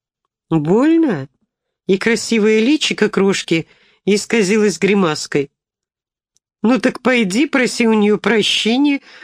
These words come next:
может быть, она и простит тебя", насмешливо проговорила крошка. Эти её слова точно хлестнули меня по душе. Хитрая девочка поняла, чем можно поддеть меня.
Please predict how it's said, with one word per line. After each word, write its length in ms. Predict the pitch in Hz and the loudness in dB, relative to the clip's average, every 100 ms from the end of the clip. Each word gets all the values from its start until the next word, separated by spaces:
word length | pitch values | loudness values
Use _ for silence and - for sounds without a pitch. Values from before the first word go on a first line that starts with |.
| - | -4
может 300 | 196 220 185 | 0 2 2
быть, 180 | 190 214 | -2 0
она 220 | 214 196 | 0 0
и 40 | |
простит 640 | 196 185 165 - - 233 - | 0 -2 -2 -4 -4 -4 -4
тебя", 360 | - 269 277 277 _ _ _ | -2 0 0 -4 _ _ _
насмешливо 680 | 202 226 - 226 214 - 214 | 0 0 0 0 0 0 0
проговорила 680 | 208 220 180 208 214 214 196 | 0 0 0 0 2 2 0
крошка. 580 | - 220 202 - 196 170 _ _ _ _ _ _ _ - _ _ _ - | 0 0 0 -2 -6 -6 _ _ _ _ _ _ _ -20 _ _ _ -2
Эти 300 | 170 196 185 | 0 0 0
её 240 | 185 165 | 0 0
слова 460 | 165 165 160 190 214 | -2 -2 0 0 -2
точно 400 | 180 180 - 165 | -2 -2 -2 -4
хлестнули 580 | - 180 - 208 202 180 | -2 -4 -2 0 0 0
меня 300 | 160 160 147 | 0 -2 -2
по 120 | 139 | -2
душе. 480 | 139 - - 117 110 _ _ _ - - - | -2 -2 -4 -4 -6 _ _ _ -20 -20 -14
Хитрая 500 | - 180 185 170 170 | -4 -4 0 -2 0
девочка 460 | 160 170 165 - | -2 -2 -4 -6
поняла, 560 | 170 175 175 208 202 104 - - - - | -4 -2 0 -2 -4 -6 -12 -20 -18 -8
чем 260 | - 160 | -2 -2
можно 400 | 160 151 139 143 | 0 -2 -2 -2
поддеть 540 | - 147 127 170 - 127 | -2 -4 -2 -2 -2 -2
меня. 360 | 123 117 104 | 0 0 -4